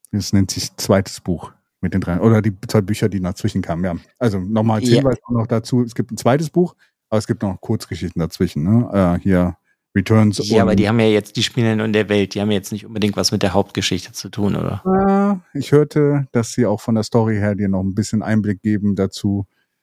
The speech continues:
Speaker 1: was nachher noch vorkommt oder sowas. Deswegen k-, ist es vielleicht noch ganz interessant, das zu lesen. Es ist nicht unbedingt notwendig, aber es hilft dir noch ein paar, diese Welt besser zu verstehen und sowas.
Speaker 2: Hm.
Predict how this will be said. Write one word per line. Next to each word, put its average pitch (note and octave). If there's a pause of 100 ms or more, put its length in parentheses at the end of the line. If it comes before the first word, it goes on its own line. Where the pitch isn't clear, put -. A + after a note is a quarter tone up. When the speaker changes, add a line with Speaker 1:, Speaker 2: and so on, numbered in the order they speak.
(220)
Speaker 1:
was F2+
nachher G2+
noch F#2+
vorkommt G#2+
oder G2+
sowas. F#2+
Deswegen G2+
k-, - (840)
ist C3
es A2
vielleicht G#2
noch G2+
ganz G2
interessant, G2
das G#2
zu F#2+
lesen. F2+
Es F2
ist G2+
nicht A#2+
unbedingt F#2+
notwendig, A3 (560)
aber A2
es A2
hilft A#2+
dir A#2
noch G#2+
ein A2+
paar, G#2+
diese G2
Welt G2
besser F2+
zu F#2
verstehen D#2+
und D2
sowas. D#2
Speaker 2:
Hm. G#2+